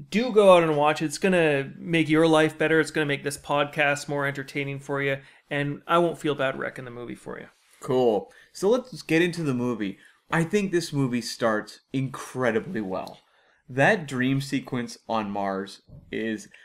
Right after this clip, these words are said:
Speaker 2: that, boy, did that stick with me since I first saw it as, like, an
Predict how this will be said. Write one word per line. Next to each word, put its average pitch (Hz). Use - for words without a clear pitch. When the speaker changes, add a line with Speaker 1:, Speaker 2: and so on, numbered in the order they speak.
Speaker 2:
that, 113
boy, 135
did 113
that 123
stick 110
with 107
me 104
since 110
I 101
first 107
saw 104
it 101
as, 107
like, 107
an 101